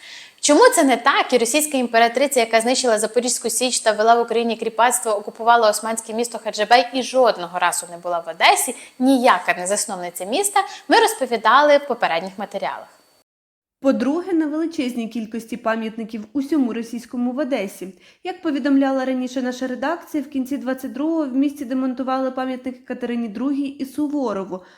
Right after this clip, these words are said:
Speaker 2: але в парку Шевченка і досі стоїть колона, присвячена російському імператору Олександру другому.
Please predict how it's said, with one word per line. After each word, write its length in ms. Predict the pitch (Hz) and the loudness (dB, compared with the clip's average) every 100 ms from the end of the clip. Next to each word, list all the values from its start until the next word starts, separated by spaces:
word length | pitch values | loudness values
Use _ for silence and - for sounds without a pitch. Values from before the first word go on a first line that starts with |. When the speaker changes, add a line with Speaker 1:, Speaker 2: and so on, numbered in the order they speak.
| _ | _
Speaker 2:
але 180 | 214 233 | -4 -4
в 40 | |
парку 320 | - 254 247 | -4 -8 -8
Шевченка 540 | 226 220 - 262 294 294 - | -10 -8 -4 -2 -2 -4 -4
і 80 | |
досі 340 | 254 240 220 202 | -4 -4 -6 -10
стоїть 280 | - 202 - | -12 -14 -12
колона, 460 | 208 202 285 294 | -10 -4 -2 0
присвячена 640 | 254 220 226 220 226 233 214 - | -2 -8 -8 -8 -8 -10 -10 -6
російському 640 | 302 302 220 208 - 208 - | -4 -4 -6 -10 -8 -8 -6
імператору 640 | 220 208 208 220 277 262 247 | -8 -6 -4 -2 -2 -4 -4
Олександру 580 | 240 226 - 208 208 277 | -6 -6 -6 -6 -2 -2
другому. 600 | 262 277 214 208 175 - | 0 -2 -2 -6 -8 -10